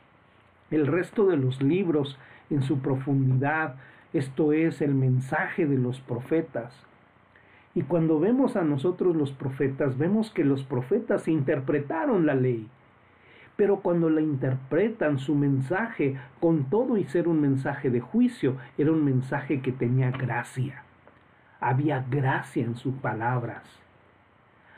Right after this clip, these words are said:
Así que si nosotros debemos considerar a algunos que realmente son intérpretes de la ley,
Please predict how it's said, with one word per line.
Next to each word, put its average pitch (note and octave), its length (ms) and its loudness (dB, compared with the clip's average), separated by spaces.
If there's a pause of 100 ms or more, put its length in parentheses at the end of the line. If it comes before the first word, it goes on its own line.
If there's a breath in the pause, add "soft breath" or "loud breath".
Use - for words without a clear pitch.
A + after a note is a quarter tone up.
Así A3 260 0
que G3+ 180 2
si D3 160 -2
nosotros F#3 560 2
debemos D#3+ 560 0 (320 loud breath)
considerar C#3+ 840 0
a B2 140 -2
algunos C3 760 2
que C#3 140 0
realmente C3+ 640 0
son C3 240 0
intérpretes A#2+ 840 -2
de A#2+ 100 -2
la A2 140 -2
ley, D3 260 0